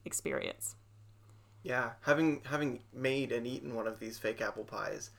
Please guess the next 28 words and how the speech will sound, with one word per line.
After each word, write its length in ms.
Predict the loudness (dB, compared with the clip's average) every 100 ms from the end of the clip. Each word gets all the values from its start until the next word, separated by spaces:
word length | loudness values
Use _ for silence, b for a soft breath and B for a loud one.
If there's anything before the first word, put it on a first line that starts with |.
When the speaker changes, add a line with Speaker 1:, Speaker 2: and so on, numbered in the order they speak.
| B
Speaker 1:
Mm-hmm. 160 | -6 0
Speaker 2:
one 120 | 4
of 60 | 4
the 100 | 2
really 380 | 0 2 4 2
weird 280 | 2 2 2
experiences 880 | -2 -2 0 0 -2 -4 -4 -4 -6
is 420 | -6 -6 -8 -10 -12 -8
you 160 | -8 -4
get 300 | 0 0 0 -6
the 100 | -10 -8
crunch 640 | -8 2 2 2 -4 -12 -12 -10 0
of 340 | 0 0 -6
the 360 | -4 -4 -4 -8 -8
cooked 260 | -2 -2 2
apple, 420 | 0 2 0 -2 4
Speaker 1:
Mm-hmm. 240 | 4 6
Speaker 2:
'cause 140 | 4 2
a 40 |
cooked 300 | 4 2 8
apple 320 | 8 8 4
is 80 | 2
kind 280 | 2 0 0
of 100 | 0
slimy 720 | -2 2 4 4 2 0 -2
and, 380 | -4 -4 -4 -6 -10
and 260 | -8 -6 -2
Speaker 1:
Yeah. 280 | 0 0